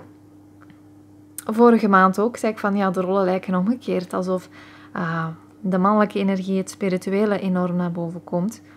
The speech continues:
Ook al heeft het mannelijke toch wel steeds dat, dat aardse stukje nodig of die aardse energie nodig. Maar dan net in de vrouwelijke energie krijg je net die, die, die aardekaarten van, nou, het is belangrijk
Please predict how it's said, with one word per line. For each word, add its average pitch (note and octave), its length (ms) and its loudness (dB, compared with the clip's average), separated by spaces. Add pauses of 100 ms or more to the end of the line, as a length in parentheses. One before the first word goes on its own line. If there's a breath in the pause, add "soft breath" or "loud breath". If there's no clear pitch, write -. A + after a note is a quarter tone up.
(220 loud breath)
Ook G3 220 -2
al F#3 100 4
heeft F#3 300 -2
het F3+ 160 -8
mannelijke F3+ 460 -4
toch - 200 -10
wel F3 260 -4 (480 loud breath)
steeds - 560 0
dat, F#3+ 380 -4 (420)
dat - 240 -6 (180)
aardse A#3 260 -4
stukje - 560 -6
nodig F#3 320 0
of F3 140 -8
die - 180 -12
aardse G#3+ 320 -10
energie F#3 440 -4
nodig. F3 340 -4 (440 loud breath)
Maar A3+ 140 4
dan G#3 140 4
net G3+ 180 -2
in G#3 100 2
de F#3+ 80 -2
vrouwelijke G3+ 540 0
energie F3+ 540 -4 (300 loud breath)
krijg A3 300 0
je G#3+ 60 0
net G#3+ 340 0
die, G3+ 220 -2
die, F#3+ 320 -4
die G3 260 -4
aardekaarten G3 880 -4
van, G3+ 220 -2
nou, G3+ 120 -2
het G3 100 -10
is G#3+ 140 -4
belangrijk G#3+ 580 2